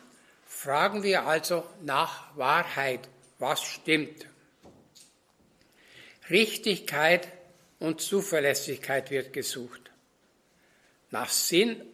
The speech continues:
und Ziel fragen wir. Und erst nach Klärung dieser Fragen können wir an der Durchführung unseres Vorhabens gehen.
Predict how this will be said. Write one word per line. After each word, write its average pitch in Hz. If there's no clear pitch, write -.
und 165
Ziel 185
fragen 135
wir. 131
Und 147
erst 180
nach -
Klärung 180
dieser 180
Fragen 156
können 160
wir 156
an 151
der 139
Durchführung 160
unseres 143
Vorhabens 147
gehen. 113